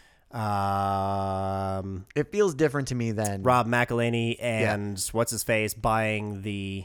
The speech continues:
Speaker 2: Yeah, I don't
Speaker 1: uh,
Speaker 2: know.
Speaker 1: soccer team.
Speaker 2: I mean, it's just like, is it a documentary or, like, what is it?
Speaker 1: Yes, as far as I
Speaker 2: They're just
Speaker 1: understand,
Speaker 2: following
Speaker 1: it's,
Speaker 2: them around?
Speaker 1: it's a documentary about why they decided to buy,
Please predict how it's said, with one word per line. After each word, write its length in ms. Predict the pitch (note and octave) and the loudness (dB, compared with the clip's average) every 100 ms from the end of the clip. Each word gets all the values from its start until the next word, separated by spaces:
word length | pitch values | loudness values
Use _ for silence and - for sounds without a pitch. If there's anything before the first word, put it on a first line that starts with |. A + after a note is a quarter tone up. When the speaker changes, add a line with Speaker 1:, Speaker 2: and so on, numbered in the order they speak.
| - - | -12 -8
Speaker 2:
Yeah, 340 | C#3 D#3+ D3+ | 0 2 2
I 100 | D#3+ F#3 | 2 2
don't 100 | F3+ | 6
Speaker 1:
uh, 20 | |
Speaker 2:
know. 60 | D3+ | 6
Speaker 1:
soccer 220 | D#3 - | 6 2
team. 240 | F#2+ D#2 - | -8 0 4
Speaker 2:
I 80 | G3+ | 6
mean, 200 | G3+ G3 | 6 4
it's 240 | G3 F#3 F#3+ | 0 0 0
just 220 | G#3+ G#3 | 2 4
like, 160 | F#3+ | 6
is 160 | E3 D#3 | 6 6
it 160 | E3 C#3+ | 4 4
a 40 | |
documentary 720 | A2 C#3 C#3+ B2+ A#2+ D#3 E3 | 2 2 0 0 0 0 0
or, 180 | C#3 A#2 | 2 4
like, 160 | A2+ A2 | 4 4
what 160 | A#2+ | 4
is 180 | A#2+ A#2 | 4 2
it? 140 | C#3 C3+ | 0 4
Speaker 1:
Yes, 400 | E3 G#2+ - - | 4 4 2 4
as 180 | D3 - | 4 4
far 200 | E3+ F#3+ | 4 6
as 100 | E3+ | 8
I 160 | E3+ E3 | 8 8
Speaker 2:
They're 80 | |
just 180 | D#3 C#3+ | 6 6
Speaker 1:
understand, 100 | D3 | 8
Speaker 2:
following 180 | C3+ C3+ | 8 6
Speaker 1:
it's, 40 | B2+ | 2
Speaker 2:
them 160 | A#2+ | 2
around? 400 | A#2+ A2+ A2 A#2+ | 2 2 0 0
Speaker 1:
it's 120 | F3+ C#3+ | 2 4
a 40 | |
documentary 420 | D#3+ D3 C#3+ C#3+ | 6 6 6 4
about 240 | B2 B2 A#2 | 4 2 0
why 580 | A2 A2+ B2 B2+ C3+ C3+ | -2 2 4 6 6 4
they 200 | C3 B2 | 4 2
decided 480 | A#2+ B2+ A#2 A2+ G2+ | 2 4 4 2 -2
to 120 | A#2+ | -4
buy, 680 | G2+ A2 A2 A2+ G#2+ G#2+ | 0 2 2 2 2 0